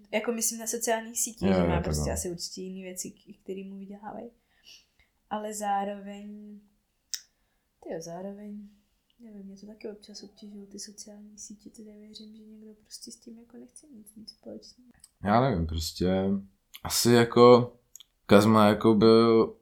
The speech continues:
Speaker 2: jednu dobu fakt jako extrémně populární a pak mi přišlo, že zase šel strašně jako dolů a
Speaker 1: No, protože
Speaker 2: poslední roky
Speaker 1: já
Speaker 2: jsem
Speaker 1: si
Speaker 2: o něm
Speaker 1: myslím,
Speaker 2: už
Speaker 1: že on
Speaker 2: vůbec
Speaker 1: by byl
Speaker 2: jako
Speaker 1: populární furt, akorát prostě
Speaker 2: Už ho to jako nebavilo, no.
Speaker 1: No,
Speaker 2: Prostě
Speaker 1: asi
Speaker 2: já jsem ho
Speaker 1: tak, no.
Speaker 2: poslední roky už vůbec nevnímal, jakože nám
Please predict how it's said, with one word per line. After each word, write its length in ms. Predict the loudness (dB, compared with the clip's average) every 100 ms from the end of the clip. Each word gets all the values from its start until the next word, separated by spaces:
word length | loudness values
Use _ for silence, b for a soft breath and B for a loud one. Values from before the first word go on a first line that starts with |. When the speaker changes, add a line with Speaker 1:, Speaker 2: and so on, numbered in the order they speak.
| _
Speaker 2:
jednu 220 | 0 4 4
dobu 140 | 4
fakt 180 | 2 0
jako 200 | 2 2
extrémně 540 | 0 0 2 2 2
populární 800 | 0 2 6 6 6 2 0 -2
a 60 | 0
pak 160 | 4
mi 100 | 4
přišlo, 400 | 4 -2 2 0
že 120 | 2
zase 240 | 0 0 -4 -4
šel 280 | 0 0 0
strašně 500 | -2 -2 -2 -2 -2
jako 220 | 0 0
dolů 440 | 0 0 0 -2
a 220 | -4 -6 -10 _ b b b b -4
Speaker 1:
No, 80 | 0
protože 320 | 0 0 2 4
Speaker 2:
poslední 400 | 6 6 6 6
roky 220 | 6 6
Speaker 1:
já 80 | 6
Speaker 2:
jsem 80 | 8
Speaker 1:
si 60 |
Speaker 2:
o 40 | 6
něm 140 | 6
Speaker 1:
myslím, 100 | 6
Speaker 2:
už 40 | 6
Speaker 1:
že 40 |
on 40 | 8
Speaker 2:
vůbec 160 | 8
Speaker 1:
by 120 | 8 6
byl 20 | 4
Speaker 2:
jako 140 | 4
Speaker 1:
populární 380 | 2 2 4 2 -2 -4
furt, 300 | -4 -6 -6
akorát 340 | -6 -2 -2
prostě 460 | -2 -4 -2 -4 -2 0 4
Speaker 2:
Už 80 | 4
ho 60 | 4
to 120 | 2
jako 160 | 2
nebavilo, 440 | 0 2 0 0 2
no. 20 |
Speaker 1:
No, 320 | 4 6 4 0
Speaker 2:
Prostě 140 | -4
Speaker 1:
asi 100 | 4
Speaker 2:
já 100 | 6
jsem 100 | 8
ho 60 | 6
Speaker 1:
tak, 40 |
no. 20 | 2
Speaker 2:
poslední 260 | 2 2
roky 200 | 2 2
už 120 | -2
vůbec 240 | 0 -2 0
nevnímal, 440 | -2 0 0 -2
jakože 240 | -4 -4 -2
nám 260 | -2 -6